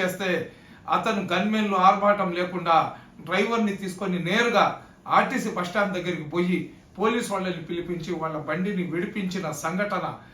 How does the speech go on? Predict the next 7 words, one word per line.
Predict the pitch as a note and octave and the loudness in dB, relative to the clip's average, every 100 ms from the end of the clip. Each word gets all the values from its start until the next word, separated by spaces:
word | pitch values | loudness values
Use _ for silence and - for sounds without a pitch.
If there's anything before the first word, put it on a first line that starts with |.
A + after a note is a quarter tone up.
| - - | -20 -8
మనమంతా | E3+ E3+ E3+ F3+ F#3 | -4 -2 0 0 -2
సోషల్ | F3+ F#3+ G3 | -4 -6 -4
మీడియాలో | F#3 E3+ D#3+ D#3 | -2 -2 -2 -4
చూసి | D3+ D#3 E3 | -6 -8 -8
ఉంటాము. | D3 D3 D3 C3+ - - - - - - | -8 -4 -4 -6 -12 -20 -20 -20 -18 -2
ఇది | F#3+ | -2
కేవలం | G#3+ G#3+ B3 C#4 C#4+ - | 0 4 8 10 10 6